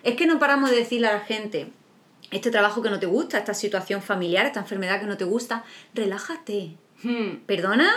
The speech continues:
Speaker 1: ¿Eso cómo se hace?". Además me lo dijo con una, "Es verdad, ¿eso cómo se hace?".
Speaker 2: Aparte
Speaker 1: Pues mira, no lo sé. Y lo que tiene que hacer uno es callarse, no decir, "Relájate,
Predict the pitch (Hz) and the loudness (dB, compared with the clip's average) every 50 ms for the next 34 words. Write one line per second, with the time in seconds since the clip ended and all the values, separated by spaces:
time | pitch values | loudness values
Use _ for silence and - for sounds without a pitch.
0 | 508 - - - _ - 233 226 247 - 208 220 220 214 - 208 208 233 339 349 | 0 -4 -10 -18 _ -6 -4 -4 0 0 0 2 2 2 4 6 6 6 6 4
1 | - - 277 208 175 175 196 196 208 233 285 262 220 208 208 208 320 302 - 269 | 2 2 2 4 4 4 4 6 6 6 6 6 6 4 4 4 -2 0 2 2
2 | 262 262 247 247 233 226 - - - - - - _ _ 196 196 196 247 330 330 | 4 4 4 4 2 0 -2 -10 -20 -20 -20 -20 _ _ -10 -8 -6 -6 -4 -4
3 | 294 254 277 370 392 - 320 277 233 - - 359 415 466 440 403 - - 294 254 | -2 0 0 0 0 0 -2 -2 -4 -2 0 2 2 4 2 2 2 2 4 6
4 | 220 190 190 185 180 - - 202 185 175 165 - 202 202 196 - 214 214 277 285 | 6 6 6 4 2 -2 -2 -2 0 0 0 2 0 0 2 2 4 4 6 8
5 | 294 320 370 349 311 285 285 311 381 415 415 415 233 - 226 196 147 - 220 226 | 8 8 8 8 8 8 8 6 6 4 4 2 2 2 0 0 2 2 6 6
6 | 233 226 233 233 277 330 403 403 381 381 370 381 370 349 359 349 - 285 254 226 | 6 6 6 4 6 4 4 2 2 2 2 2 2 2 0 0 0 2 2 4
7 | 196 185 - - 190 190 220 285 311 - 349 339 277 247 240 247 240 240 226 - | 4 2 0 -2 -2 -2 0 -2 0 0 0 0 2 2 0 0 0 -2 -4 -2
8 | 196 175 170 | -4 -6 -6